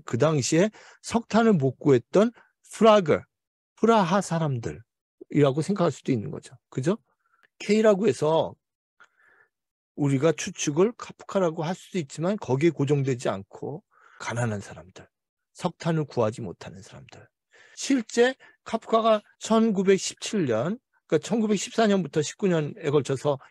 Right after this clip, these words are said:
일 차 세계대전이 터졌죠. 그때 석탄을 못 구해가지고 이, 이 편지에 막 나와요. 이게 저 석탄 구하러 갔다가 빈 깡통 가지고 돌아온 얘기. 동-, 동생들하고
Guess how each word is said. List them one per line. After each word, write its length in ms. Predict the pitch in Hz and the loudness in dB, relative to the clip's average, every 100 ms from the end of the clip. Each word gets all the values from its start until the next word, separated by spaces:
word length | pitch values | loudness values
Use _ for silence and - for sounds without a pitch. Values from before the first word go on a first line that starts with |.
| - | -2
일 160 | 165 | 0
차 160 | - 175 | 2 2
세계대전이 640 | 175 156 131 123 123 120 | 2 2 2 0 0 -4
터졌죠. 580 | - 180 160 - 127 104 - _ _ _ _ _ | -2 -2 -2 -2 -6 -8 -14 _ _ _ _ _
그때 260 | - - 240 | -14 -4 -2
석탄을 460 | - - - 294 277 | -2 -8 -6 -2 0
못 140 | 247 | 0
구해가지고 840 | - 226 170 147 135 160 185 117 - | 2 2 4 0 -2 0 0 0 -4
이, 260 | 160 180 - - 240 | -6 -6 -8 -14 -4
이 120 | 208 | -4
편지에 340 | - 302 254 | 0 0 2
막 180 | 247 151 | 0 0
나와요. 340 | 185 160 117 143 | 0 2 0 -2
이게 140 | 160 | -4
저 240 | 151 160 139 - - - | 2 2 0 -8 -20 -20
석탄 380 | - 226 - 247 | -6 -4 0 2
구하러 260 | 220 208 180 | 4 4 2
갔다가 320 | 151 151 170 - | 0 0 -4 0
빈 160 | 185 | 0
깡통 300 | 214 175 185 | 2 0 0
가지고 260 | 170 135 131 | 0 -2 -4
돌아온 400 | 131 123 117 104 | -2 -2 -2 -6
얘기. 260 | 95 - 113 - | -12 -16 -20 -10
동-, 240 | 147 131 | -8 -6
동생들하고 720 | 143 160 170 143 120 95 95 | -4 -2 -2 -2 -2 -4 -10